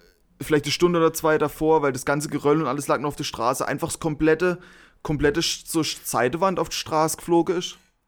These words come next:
Und da denkst du dir schon, oh, Alter, krank, wo, das sind schon gefährliche Wege. Und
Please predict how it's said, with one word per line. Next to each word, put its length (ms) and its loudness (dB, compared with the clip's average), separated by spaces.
Und 280 0
da 80 -12
denkst 180 -4
du 40 -8
dir 60 0
schon, 240 0
oh, 260 2
Alter, 340 -8
krank, 460 -4
wo, 80 -12
das 160 -8
sind 120 -4
schon 220 0
gefährliche 640 -2
Wege. 340 2
Und 340 -2